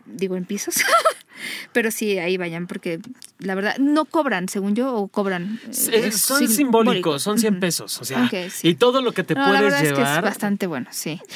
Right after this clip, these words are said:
Speaker 2: Pero aquí es, eso es lo importante. A ver, yo no tengo por qué conocer el cuerpo de nadie. No tengo por qué saber en dónde mamasearte, en dónde meterte, en dónde tocarte, en dónde acariciarte,
Speaker 1: Ujú.
Speaker 2: cómo morderte.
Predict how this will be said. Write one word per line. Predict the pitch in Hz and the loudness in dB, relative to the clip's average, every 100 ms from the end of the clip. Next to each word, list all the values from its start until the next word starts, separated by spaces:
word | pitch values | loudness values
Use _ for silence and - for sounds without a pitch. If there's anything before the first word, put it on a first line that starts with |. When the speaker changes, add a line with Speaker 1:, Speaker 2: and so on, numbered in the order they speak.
| - 143 | -12 2
Speaker 2:
Pero | 202 208 202 196 | 6 6 6 -2
aquí | - 285 | -2 0
es, | 320 - | 0 0
eso | 294 277 | 0 2
es | 311 | 2
lo | 330 | 2
importante. | 247 226 226 262 254 | 2 0 0 -2 0
A | |
ver, | 254 277 262 - - | 2 0 0 -8 -2
yo | 269 | 2
no | 311 | 2
tengo | 311 302 302 | 2 2 2
por | 247 247 | 0 0
qué | 269 | 0
conocer | 277 240 - 254 | 0 0 0 0
el | 240 | -2
cuerpo | 233 233 240 | -2 -2 0
de | 208 | 0
nadie. | 185 214 208 151 131 - | 2 2 2 -2 -4 -4
No | 185 214 | 0 0
tengo | 254 233 | 0 -2
por | 196 175 | -2 -2
qué | 214 | -2
saber | 214 208 208 | -2 0 0
en | 202 | 0
dónde | 196 196 | -2 -2
mamasearte, | 185 143 143 180 180 175 | -2 -2 -2 0 0 0
en | 196 | 0
dónde | 180 175 170 | 0 0 -2
meterte, | 143 131 175 175 185 | -4 -2 -2 -2 -2
en | 170 | -2
dónde | 160 160 | 0 -2
tocarte, | 156 151 170 170 180 | -4 -2 0 0 -2
en | |
dónde | 160 165 | -2 -2
acariciarte, | 160 127 120 175 220 185 | -2 0 2 2 0 -2
Speaker 1:
Ujú. | 160 | -2
Speaker 2:
cómo | 175 156 | -2 -2
morderte. | 139 139 165 175 202 | -4 0 0 0 -2